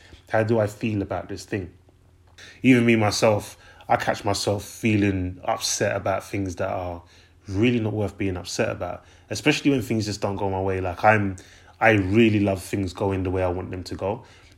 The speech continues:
and I catch myself pulling the biggest strop when it doesn't go that way. And I think to myself, "But T, that's no good for you. That's not even helping you in the slightest." Then it brings my energy levels down for a moment. The good thing about me, the thing that I really love about me, is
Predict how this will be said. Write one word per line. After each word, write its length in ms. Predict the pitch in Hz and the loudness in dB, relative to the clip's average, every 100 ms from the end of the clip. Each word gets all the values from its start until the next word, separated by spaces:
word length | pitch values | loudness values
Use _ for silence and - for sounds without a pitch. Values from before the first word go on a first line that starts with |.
| - | -8
and 300 | 98 98 98 | -2 -2 -2
I 60 | 92 | -6
catch 340 | - 117 - | -4 -4 -4
myself 580 | 95 - 98 92 - - _ _ _ _ _ - - - - | -6 -4 -4 -4 -10 -20 _ _ _ _ _ -20 -20 -20 -2
pulling 300 | - 113 101 | 2 2 2
the 80 | 87 | -2
biggest 340 | 117 104 98 | -2 -4 -4
strop 420 | - - 101 - | -4 -2 -4 -4
when 100 | 95 | -8
it 80 | 87 | -4
doesn't 240 | 123 113 | -2 -2
go 160 | 98 92 | -4 -6
that 160 | 87 87 | -6 -6
way. 220 | 87 92 - - _ _ | -8 -10 -18 -20 _ _
And 60 | 107 | -10
I 40 | |
think 180 | 120 110 | -6 -6
to 60 | 107 | -4
myself, 280 | - 104 - | -4 -4 -8
"But 140 | - | -10
T, 340 | - 131 87 - | -4 -4 -6 -10
that's 260 | 127 - | -10 -6
no 180 | 98 87 - | -6 -8 -6
good 180 | 123 | -6
for 140 | - 90 | -6 -10
you. 40 | |
That's 220 | 95 95 | -8 -8
not 140 | 123 113 | -6 -6
even 160 | 104 | -8
helping 340 | 87 101 98 95 | -6 -6 -6 -8
you 160 | 90 87 | -8 -10
in 140 | - 98 | -10 -8
the 80 | 92 | -8
slightest." 560 | - 113 - 87 - - - - - | -4 -2 -2 -6 -16 -20 -20 -20 -4
Then 160 | 123 120 | 0 0
it 160 | 98 | 0
brings 220 | 120 120 107 | 0 2 2
my 120 | 110 | 0
energy 300 | 101 98 98 | -2 0 2
levels 300 | 95 95 90 | 2 0 0
down 200 | 98 92 | -2 -2
for 160 | - | -4
a 80 | 95 | -4
moment. 460 | 92 95 92 92 90 - - - | -2 -2 -2 -6 -8 -18 -20 -12
The 60 | 104 | -10
good 300 | 87 147 147 | 4 6 6
thing 380 | 123 113 131 - _ _ _ - - | 2 2 -2 -10 _ _ _ -20 -6
about 320 | 107 107 104 | 2 4 4
me, 240 | 110 117 107 | 4 4 4
the 160 | 104 | 0
thing 280 | 90 - 117 | -2 -2 0
that 60 | 107 | 0
I 40 | |
really 320 | 95 104 107 | 0 2 2
love 220 | 104 98 | 2 0
about 260 | 98 101 98 | 0 0 0
me, 160 | 101 101 | -2 -2
is 240 | 98 | -4